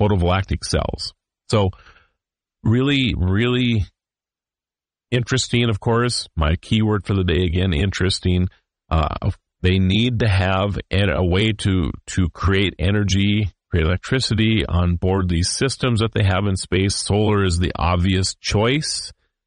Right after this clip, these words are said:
and they continue to refine and develop and improve solar cells. And, and, uh, uh, as a result, we're seeing more and more solar power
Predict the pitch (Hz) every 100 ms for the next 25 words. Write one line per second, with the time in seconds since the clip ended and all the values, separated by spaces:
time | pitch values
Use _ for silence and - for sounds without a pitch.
0 | _ - 92 92 85 - 85 - 123 127
1 | 123 - 82 82 - 107 117 117 123 -
2 | 87 87 78 92 110 113 - - 82 85
3 | - - 123 120 113 101 - _ _ _
4 | - - 110 113 113 - 95 95 101 95
5 | - 80 82 - - 85 87 85 82 85
6 | 85 78 62 - 85 80 73 95 95 87
7 | 92 107 110 90 90 - 92 90 87 90
8 | 90 90 90 85 87 87 87 80